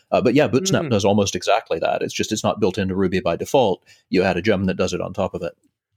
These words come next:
Speaker 2: That's super interesting. I didn't realize that, but it makes a lot of sense. And yeah, that there's definitely, you know, uh, all those little details of what platform it's running on and everything that needs to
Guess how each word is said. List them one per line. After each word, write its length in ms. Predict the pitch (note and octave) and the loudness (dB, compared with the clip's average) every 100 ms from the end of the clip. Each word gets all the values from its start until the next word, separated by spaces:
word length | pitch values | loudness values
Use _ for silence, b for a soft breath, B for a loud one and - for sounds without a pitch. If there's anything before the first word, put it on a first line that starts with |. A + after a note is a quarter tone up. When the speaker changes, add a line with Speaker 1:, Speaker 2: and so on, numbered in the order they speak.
| _ | _
Speaker 2:
That's 180 | D3+ E3 | -4 -2
super 320 | - F3+ D#3 | 0 0 0
interesting. 540 | C3+ B2+ C3 - C3 A#2+ | -2 -4 -8 -4 -4 0
I 100 | C#3+ | 2
didn't 200 | D#3 C#3 | 2 2
realize 420 | C#3+ C3 B2+ B2 | 2 4 2 0
that, 240 | B2 B2 - | -2 -2 -2
but 80 | |
it 60 | C3 | -2
makes 240 | C#3 C3 | -2 -4
a 60 | B2+ | 0
lot 220 | A#2+ A#2+ | 2 2
of 80 | A#2+ | 0
sense. 440 | - B2+ B2 - - B B B | -4 -6 -6 -10 -16 B B B
And 280 | C3+ C3+ A#2+ | -2 -2 0
yeah, 240 | C3+ B2 | 2 2
that 240 | A#2+ C3+ C3+ | 2 -2 2
there's 480 | D#3 C#3+ B2+ - - b b b - | 2 2 0 -6 -10 b b b -2
definitely, 760 | D3+ D3 E3 D3+ D3 C#3+ C3+ - _ | 0 0 0 2 2 2 0 -2 _
you 180 | - C#3+ | -8 -2
know, 180 | C3 B2+ | 0 0
uh, 280 | G#2 C#3 C3 - | -2 -2 -4 0
all 180 | D3+ D#3 | 2 4
those 240 | D#3+ C#3+ | 2 2
little 460 | C#3+ C#3 C3+ B2+ b b b | 2 4 4 0 b b b
details 640 | - C#3+ C3+ C#3 C3 B2+ C#3 | 0 0 2 2 2 2 0
of 220 | B2+ C3 | -2 0
what 240 | B2 A2+ | -2 0
platform 440 | - D3+ C#3 C#3 C3+ | 2 2 2 0 0
it's 140 | C3 | 0
running 240 | C3+ C3 B2+ | 2 2 2
on 320 | B2+ B2 A#2+ | 0 0 -2
and 160 | A2+ A2 | -4 -4
everything 540 | A#2 A#2 A#2+ B2+ B2 | -6 -6 -4 -2 0
that 160 | A2+ - B B B | -2 -4 B B B
needs 320 | - C3+ A#2+ - | -2 -2 -2 -6
to 240 | - | -10